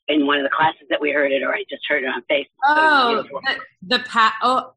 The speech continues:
Speaker 2: on Passover, the song that my brother wrote?
Speaker 1: Uh, maybe.
Speaker 2: Okay. Yeah, yeah, yeah. Uh, interesting.
Speaker 1: But it's a,
Speaker 2: Yeah.
Speaker 1: and this is just a very calming, it reminds me of Lakshiv, you know, listen and,
Speaker 2: Great.
Speaker 1: and, and, and,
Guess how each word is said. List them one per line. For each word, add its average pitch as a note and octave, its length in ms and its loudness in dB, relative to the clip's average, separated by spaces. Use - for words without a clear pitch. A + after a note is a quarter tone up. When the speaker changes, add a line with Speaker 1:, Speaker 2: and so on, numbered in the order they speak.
Speaker 2:
on G#3+ 220 2
Passover, C#4+ 580 0
the C#4+ 80 0
song A3 200 0
that A3 60 -2
my G3 120 0
brother F#3+ 320 0
wrote? F#3+ 340 0
Speaker 1:
Uh, - 60 2
maybe. F4 460 -2
Speaker 2:
Okay. F#3+ 280 0
Yeah, B3 200 2
yeah, B3 40 4
yeah. G#3 800 -2
Uh, - 40 2
interesting. C#4 420 2
Speaker 1:
But - 0 -
it's F#3+ 180 -2
a, - 680 -8
Speaker 2:
Yeah. F#3 160 -4
Speaker 1:
and F3 160 0
this G3+ 160 2
is A#3 160 -6
just G#3+ 240 0
a F3 120 2
very E3 420 0
calming, D#3+ 480 2
it D3+ 180 0
reminds D#3+ 400 2
me E3 120 2
of C#3+ 80 0
Lakshiv, E3 640 -2
you D#3 140 0
know, D3 160 0
listen E3+ 680 0
and, D3 220 -4
Speaker 2:
Great. C#4 300 -2
Speaker 1:
and, D3+ 420 -2
and, C#3+ 320 -2
and, C3+ 360 -2